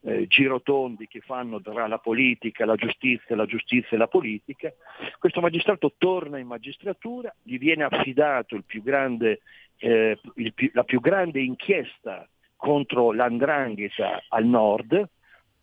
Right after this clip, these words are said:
e, eh, questo magistrato ha pensato bene che, nonostante il, il, l'epicentro fosse Reggio Emilia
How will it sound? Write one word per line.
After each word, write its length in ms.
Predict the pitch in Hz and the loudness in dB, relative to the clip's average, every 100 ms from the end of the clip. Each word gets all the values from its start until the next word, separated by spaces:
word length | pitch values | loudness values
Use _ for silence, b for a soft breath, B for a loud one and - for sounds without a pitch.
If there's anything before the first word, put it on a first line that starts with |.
| _ | _
e, 280 | 175 185 165 | 0 0 0
eh, 680 | - 135 131 131 127 123 120 | -4 -2 0 2 2 2 0
questo 300 | 110 196 - | 2 0 2
magistrato 640 | 151 165 208 - 165 202 143 | -6 -6 -8 -4 0 0 0
ha 60 | |
pensato 520 | - 143 - 147 - 165 | 0 -4 0 0 2 0
bene 460 | 165 147 110 104 | 2 2 2 -2
che, 260 | - 151 107 | 0 2 2
nonostante 840 | 104 120 120 170 180 151 135 110 _ B B _ | 0 0 2 2 2 4 2 2 _ B B _
il, 420 | 123 123 120 117 113 | 0 4 4 4 0
il, 200 | 113 110 107 | -2 0 2
l'epicentro 800 | 104 135 135 - 190 143 110 104 98 | 2 0 2 4 4 2 -4 -4 -2
fosse 420 | - 131 - 117 101 | 0 -2 -4 -8 -2
Reggio 300 | 151 139 135 | -2 0 0
Emilia 520 | 147 180 131 104 90 | 2 2 2 -2 -8